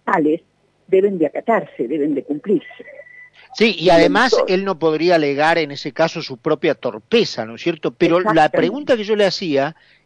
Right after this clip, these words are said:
Speaker 2: es, ¿qué pasa con una invitada
Speaker 1: La
Speaker 2: que
Speaker 1: invitada
Speaker 2: no dic-, que no dictó, que no dictó el decreto?
Speaker 1: <laughs> No, lo-, los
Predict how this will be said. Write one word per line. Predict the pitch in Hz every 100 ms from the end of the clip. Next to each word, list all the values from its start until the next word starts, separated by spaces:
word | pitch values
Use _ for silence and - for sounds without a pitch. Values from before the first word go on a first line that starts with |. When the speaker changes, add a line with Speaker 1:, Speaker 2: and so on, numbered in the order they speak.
| _
Speaker 2:
es, | 180 - _
¿qué | - 294
pasa | _ 262 233 277
con | 214 190 185
una | 247
invitada | 240 190 165 156 - 294 220 131 107 - - - - - _ _ _ _ _ _ _ _ _ _ _ _ _ _ -
Speaker 1:
La | 311 175 156
Speaker 2:
que |
Speaker 1:
invitada | 147 143 - 160 165
Speaker 2:
no | 170
dic-, | 220 - -
que | 143 190
no | 269
dictó, | 262 185 - 311 320 _
que | 190
no | 220
dictó | 320 247 - 392
el | 285
decreto? | 190 160 143 - 107 -
Speaker 1:
<laughs> | _ - - -
No, | 170 - - _ _
lo-, | - 151 -
los | 147